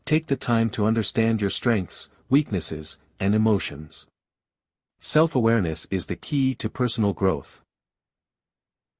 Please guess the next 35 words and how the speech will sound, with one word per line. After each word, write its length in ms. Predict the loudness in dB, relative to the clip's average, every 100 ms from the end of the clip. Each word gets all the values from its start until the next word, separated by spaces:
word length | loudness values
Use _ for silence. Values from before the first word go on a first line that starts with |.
| _ _ _ _ _
Four, 360 | -2 0 0 -2 _
set 380 | -6 0 0 0
clear 360 | -2 2 2 2
and 120 | 0
achievable 540 | -2 0 0 2 0
goals 420 | 2 2 4 2 -2
for 140 | -2
yourself, 600 | -2 0 0 -2 -4 -14 _ -4
and 160 | -4
create 320 | -2 0 2 0
a 80 |
plan 400 | -2 -2 -2 -2 -4
to 140 | -2
reach 280 | 0 0 -2
them. 280 | -6 -10 -16 _ _ _ _ _ _ _ _ 0
This 280 | 2 2
will 100 | 0
give 220 | 0 2 4
you 120 | 2
a 80 | 2
sense 340 | 0 0 -2
of 160 | -6 -4
purpose 480 | -4 -2 -4 -4 -4
and 160 | -2 0
direction. 560 | 0 0 -2 -10 -12 -18 _ _ _ _ _ _ _ _ _ _ _ _ _ _ _ _ _ _ _
Five, 560 | -4 -2 -2 -4 -8 _ _ 0
embrace 480 | 2 4 2 2
lifelong 600 | 2 2 2 0 0 0
learning 320 | 0 2 0 -2
to 140 | -2
expand 460 | -4 -2 -2 0 0
your 120 | 0
knowledge 420 | 2 0 0 -4
and 160 | -4 -4
skills. 580 | -2 -2 -2 -6 -12